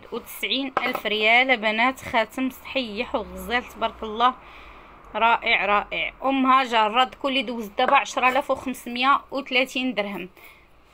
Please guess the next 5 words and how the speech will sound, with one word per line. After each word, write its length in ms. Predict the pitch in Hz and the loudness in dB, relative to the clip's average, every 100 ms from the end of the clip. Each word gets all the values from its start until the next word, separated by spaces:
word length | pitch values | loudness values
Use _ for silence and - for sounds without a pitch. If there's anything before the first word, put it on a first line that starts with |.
| - - - - - - - - - - - - | -20 -20 -20 -20 -14 -12 -12 -18 -20 -20 -18 -8
مبرومه 840 | 254 262 226 220 254 285 285 277 | -4 -2 -4 0 4 6 6 4
بنات، 440 | 226 254 269 277 | 2 2 0 0
ربعه 260 | - 202 269 | -2 0 0
ديال 320 | 269 285 262 | 2 2 2
المبرومات 680 | 247 233 202 247 247 269 | 0 0 0 -2 4 4